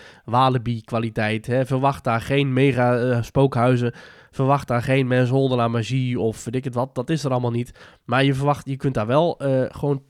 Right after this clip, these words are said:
puur, eh, ja, gewoon liefhebbers van Halloween verwachten. Iedereen die daar werkt, doet dat ook vooral vrijwillig.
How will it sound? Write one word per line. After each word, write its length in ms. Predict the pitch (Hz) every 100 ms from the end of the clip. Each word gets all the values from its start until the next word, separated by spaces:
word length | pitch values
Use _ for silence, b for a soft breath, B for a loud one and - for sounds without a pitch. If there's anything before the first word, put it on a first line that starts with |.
| _
puur, 340 | 226 202 175 - _
eh, 380 | - 135 127 -
ja, 300 | 135 107 71
gewoon 240 | - 143
liefhebbers 420 | 143 208 165 147
van 180 | - 135
Halloween 360 | 123 120 170 156
verwachten. 360 | 117 104 - -
Iedereen 340 | 214 185 147
die 120 | 143
daar 260 | 131 147 170
werkt, 400 | 139 135 135 - B B B -
doet 180 | 151
dat 140 | 139 123
ook 200 | 117 120
vooral 380 | 113 - 127 147
vrijwillig. 560 | 131 101 120 233 214